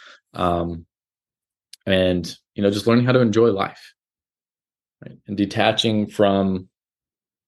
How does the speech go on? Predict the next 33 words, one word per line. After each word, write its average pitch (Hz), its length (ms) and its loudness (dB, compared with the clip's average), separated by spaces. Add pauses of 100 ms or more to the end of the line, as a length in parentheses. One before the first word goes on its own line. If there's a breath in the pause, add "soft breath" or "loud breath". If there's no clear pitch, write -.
(840)
baseball 101 400 2
<laughs> 95 80 -4
being 101 200 -2
life 90 280 -6
itself, - 560 -10 (680 soft breath)
right? - 260 -6
So, - 360 -2 (460 loud breath)
uh, - 260 -12
for - 160 -2
those 131 260 2
of 131 60 0
you 135 140 4
who 127 40 2
might 113 440 2
be 104 260 -4 (260)
thinking 147 360 2
that, 117 140 2
you 113 160 0
know, 110 320 0
"Hey, 131 340 2
like, 98 300 0 (920)
am 101 140 0
I 95 80 2
doing 107 300 0
too 107 140 -2
much? 156 600 0 (760)
Do 98 100 -4
I 95 60 -2
need 107 160 0
to 104 60 2
shut 101 220 2
it 101 60 2
off?" 135 460 -2